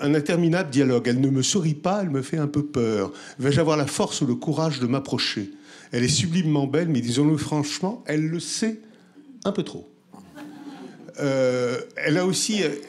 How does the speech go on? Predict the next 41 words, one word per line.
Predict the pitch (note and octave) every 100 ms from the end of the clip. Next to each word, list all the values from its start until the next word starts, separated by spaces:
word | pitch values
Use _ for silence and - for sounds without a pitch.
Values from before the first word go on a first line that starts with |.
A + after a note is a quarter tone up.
| -
elle | E3 D#3
sait | D3 - A3
aussi | F3+ -
avec | F#3+ C#3+
quelle | C#3
ferveur | - F3 C#3 E3
je | C3+
suis | A2+ B2+
tombé | D3 C#3
profondément | - - - C#3+ C#3+
amoureux | B2+ A#2+ A#2
d'elle. | A2 D#3+ F#3
Elle | B2+
s'en | - A2+
moque, | G#2 A#2+ F#3+ - - - -
elle | A#2+
en | B2
a | B2+
l'habitude. | A2+ A2+ - F#3 G3 G3 - - -
Elle | C3+
a | C3+
l'immortalité | C#3 F#3 F#3 - - F3 D3+ D3 D3+
royale | A#2 D3+ D#3 C#3+ G#2+
des | G#2
filles | - F3+
de | C#3+
Pharaon, | - A2 A2 C#3 E3 - - -
des | B2 A#2+
nièces | B2+ D#3 C3+
du | G#2+
B | G2 G#2+ D#3 D3 - -
ou | A#2
des | A2
cousines | - A#2+ D3+ D3+
du | G2+
D. | G2 - A#2 - - - - _
Tout | -
petit | E3 D#3+ D#3+
déjà, | D3 C#3+ E3
elle | C3 -
captivait. | D3 - - G2 G2